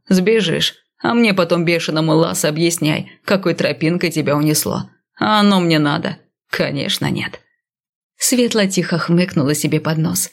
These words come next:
Она потрошила огромную клыкатку, что сегодня выловили воины вардов.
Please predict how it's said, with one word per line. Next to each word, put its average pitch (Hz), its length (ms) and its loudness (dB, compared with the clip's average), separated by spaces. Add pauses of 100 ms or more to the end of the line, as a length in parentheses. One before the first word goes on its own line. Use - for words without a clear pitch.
(220)
Она 240 280 4
потрошила 180 600 2
огромную 165 480 4
клыкатку, 170 680 0 (120)
что - 240 -2
сегодня 165 460 2
выловили 156 480 0
воины 147 380 2
вардов. 160 440 -2